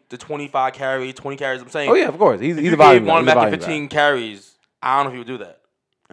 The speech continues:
Speaker 2: I don't think so either.
Speaker 1: Same thing with Chris Carson. Like, when you
Speaker 2: Oh,
Speaker 1: saw
Speaker 2: no,
Speaker 1: what Chris
Speaker 2: of course,
Speaker 1: Carson
Speaker 2: yeah.
Speaker 1: did with Elijah, he
Speaker 2: They're high. They're high volume. They're, they're ground. They're ground
Speaker 1: Yeah.
Speaker 2: and pound guys. They're high volume guys,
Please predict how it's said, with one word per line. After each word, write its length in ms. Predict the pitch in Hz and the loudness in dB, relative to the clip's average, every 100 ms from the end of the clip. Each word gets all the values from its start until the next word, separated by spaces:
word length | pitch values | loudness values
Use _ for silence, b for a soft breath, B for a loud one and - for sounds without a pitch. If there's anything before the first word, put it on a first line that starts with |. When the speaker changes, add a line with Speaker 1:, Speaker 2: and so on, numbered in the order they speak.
| _ | _
Speaker 2:
I 60 | 95 | -12
don't 100 | 98 | -12
think 120 | 85 | -12
so 80 | 85 | -12
either. 200 | 87 - _ | -12 -14 _
Speaker 1:
Same 140 | - | -12
thing 80 | 147 | -10
with 60 | 143 | -10
Chris 140 | 151 | -4
Carson. 400 | 165 156 131 104 104 | 0 0 -2 -18 -14
Like, 220 | 127 117 | -12 -10
when 140 | 127 | -10
you 60 | 165 | 2
Speaker 2:
Oh, 40 | |
Speaker 1:
saw 60 | 165 | 4
Speaker 2:
no, 60 | 190 | 4
Speaker 1:
what 60 | |
Chris 100 | 123 | 4
Speaker 2:
of 40 | 165 | 2
course, 160 | 127 | 2
Speaker 1:
Carson 160 | 156 151 | 0 -2
Speaker 2:
yeah. 60 | 156 | -2
Speaker 1:
did 140 | 143 | -2
with 80 | 113 | -4
Elijah, 360 | 123 139 143 131 | -2 -2 -6 -14
he 80 | |
Speaker 2:
They're 180 | 131 143 | -4 0
high. 200 | 139 151 | 4 4
They're 160 | 139 160 | 6 6
high 160 | 156 | 6
volume. 280 | 156 151 123 | 6 6 4
They're, 120 | 110 131 | -2 -4
they're 260 | 117 135 | -2 -2
ground. 380 | 139 147 143 120 | 2 2 2 -2
They're 80 | 135 | -4
ground 260 | 135 143 | 0 0
Speaker 1:
Yeah. 60 | 143 | 2
Speaker 2:
and 40 | 143 | 2
pound 160 | 127 | 2
guys. 160 | 98 90 | 0 0
They're 120 | 117 | 4
high 140 | 120 | 4
volume 300 | 120 123 120 | 6 6 4
guys, 420 | 117 113 113 107 | 2 2 2 0